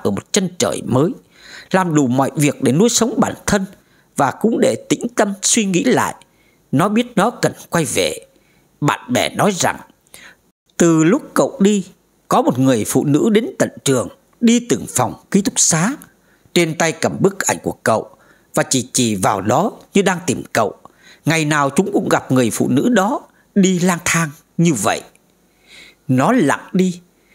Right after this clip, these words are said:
nó không còn biết gì nữa. Nó không quan tâm đến thể diện. Nó không cần biết mọi người nghĩ gì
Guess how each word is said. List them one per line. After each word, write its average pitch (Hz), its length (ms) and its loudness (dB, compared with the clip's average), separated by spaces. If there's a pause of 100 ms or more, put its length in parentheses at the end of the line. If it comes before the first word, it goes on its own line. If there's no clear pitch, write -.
(140)
nó 262 80 2
không 262 260 -2
còn 123 320 -2
biết 190 160 2
gì 110 300 -4
nữa. 139 340 0 (520)
Nó 226 120 2
không 233 200 0
quan 208 180 -2 (100)
tâm 165 280 -2
đến 180 260 0
thể - 180 -2
diện. 117 300 -4 (460)
Nó 254 80 2
không 294 260 -2
cần 123 260 0
biết - 200 0
mọi 143 160 2
người 123 260 0
nghĩ 147 200 0
gì 127 380 -2